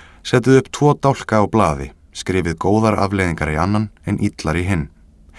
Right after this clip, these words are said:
Berið svo niðurstöður ykkar saman. Eruð þið sammála?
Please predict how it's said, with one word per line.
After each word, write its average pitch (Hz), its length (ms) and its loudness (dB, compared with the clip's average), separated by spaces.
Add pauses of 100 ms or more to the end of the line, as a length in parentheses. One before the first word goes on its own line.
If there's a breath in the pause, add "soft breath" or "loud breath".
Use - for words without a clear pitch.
(340 loud breath)
Berið 131 320 4
svo 127 160 0
niðurstöður 104 600 2
ykkar 92 160 -2
saman. 71 360 -2 (600)
Eruð 95 260 2
þið 98 80 0
sammála? 76 380 -2